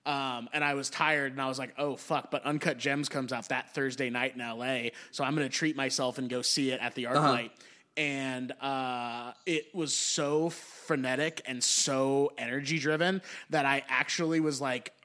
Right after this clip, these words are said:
Speaker 1: knocked unconscious.
Speaker 2: <laughs>
Speaker 1: Like, I was just like, "Holy shit." Then I went to go see it the next night because a friend of mine had an extra ticket because their girlfriend couldn't go. So I was their date, <laughs> and I went to the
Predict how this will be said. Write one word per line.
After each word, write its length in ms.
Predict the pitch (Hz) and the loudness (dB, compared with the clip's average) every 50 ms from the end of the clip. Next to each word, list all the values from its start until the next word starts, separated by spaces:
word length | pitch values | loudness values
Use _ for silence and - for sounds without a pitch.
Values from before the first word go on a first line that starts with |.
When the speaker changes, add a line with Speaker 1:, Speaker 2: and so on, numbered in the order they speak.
| _ - 175 | _ -6 2
Speaker 1:
knocked 380 | 156 170 156 135 131 - - 165 | 4 6 6 6 4 2 0 0
unconscious. 600 | 147 135 131 135 - - 120 - - - 175 214 | 0 2 0 0 0 -2 -2 -2 -2 6 10 10
Speaker 2:
<laughs> 560 | 285 - 285 277 277 285 277 277 240 240 - | 12 12 12 12 10 10 10 10 8 8 8
Speaker 1:
Like, 140 | 190 190 196 | 6 6 6
I 80 | 143 | 4
was 180 | 143 147 131 - | 4 2 0 0
just 160 | 165 147 - | 0 0 0
like, 160 | - 131 127 | 0 -2 -4
"Holy 380 | 127 120 143 151 151 147 143 135 | -4 -2 0 2 2 2 2 0
shit." 500 | 131 - - 147 135 123 123 - - - - - - - - - | 0 -2 -2 -2 -4 -4 -6 -10 -14 -18 -18 -20 -20 -20 -20 -8
Then 280 | 127 151 160 175 196 | -2 2 2 4 4
I 100 | 208 202 | 4 4
went 160 | 185 180 180 175 | 2 2 0 0
to 80 | 190 | 0
go 120 | 165 170 160 | 0 0 2
see 180 | 156 - - 156 | 2 2 2 0
it 100 | 156 - | 0 0
the 80 | 147 | -2
next 280 | 143 143 147 156 - - | 0 0 0 0 0 0
night 200 | 147 139 135 131 | 0 0 0 0
because 320 | 143 139 135 - 143 131 127 | -2 -4 -4 -4 -4 -6 -6
a 80 | 131 | -6
friend 400 | 127 - - 147 139 135 135 135 135 | -8 -6 -4 -2 0 0 0 -2 -4
of 140 | 131 120 131 | -4 -4 -4
mine 260 | 131 123 123 120 120 | -4 -4 -4 -4 -4
had 180 | 123 - 123 | -6 -6 -6
an 80 | 123 127 | -6 -6
extra 280 | 123 120 - - 135 - | -8 -8 -8 -10 -10 -8
ticket 400 | - - 185 165 - 175 - - | -2 -2 0 0 0 0 0 -2
because 260 | 143 - 139 123 113 | -4 -6 -6 -6 -6
their 220 | 127 127 127 123 | -4 -4 -4 -2
girlfriend 520 | 110 131 151 175 180 - 175 165 165 165 160 | -2 0 0 0 2 0 0 0 0 0 0
couldn't 260 | 165 156 151 151 143 | 0 -2 -2 -2 -4
go. 340 | 143 139 139 143 139 135 - - - - - | -4 -4 -4 -2 -4 -4 -6 -10 -16 -14 -10
So 180 | - - 139 120 | -6 -4 -4 -4
I 360 | - 117 131 131 127 127 131 | -2 0 0 2 2 0 0
was 200 | 127 127 123 123 | -2 -4 -4 -6
their 280 | - - 131 123 120 123 | -4 -4 -4 -4 -4 -6
date, 460 | 120 117 117 165 180 202 277 285 - | -6 0 4 6 6 8 8 6 8
<laughs> 160 | 294 302 - - | 8 8 10 10
and 260 | 294 269 - 269 233 | 10 10 10 10 10
I 80 | 226 - | 10 10
went 320 | 247 208 185 226 208 165 | 8 8 8 8 6 6
to 140 | 160 190 202 | 6 4 4
the 280 | 190 143 135 131 127 | 4 2 0 0 0